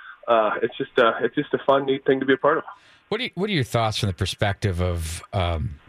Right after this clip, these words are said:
Speaker 2: having, having played with Darby at Richfield, your brother?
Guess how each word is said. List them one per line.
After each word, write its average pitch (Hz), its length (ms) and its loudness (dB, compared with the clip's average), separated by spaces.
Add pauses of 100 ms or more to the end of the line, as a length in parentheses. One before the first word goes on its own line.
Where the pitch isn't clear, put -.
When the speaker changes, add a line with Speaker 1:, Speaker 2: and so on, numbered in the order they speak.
(800)
Speaker 2:
having, 127 480 0
having 110 380 -2 (100)
played 123 340 -2
with 101 220 -2
Darby 90 540 -2 (120)
at 107 160 0
Richfield, 90 600 -2
your 95 120 0
brother? 87 460 -2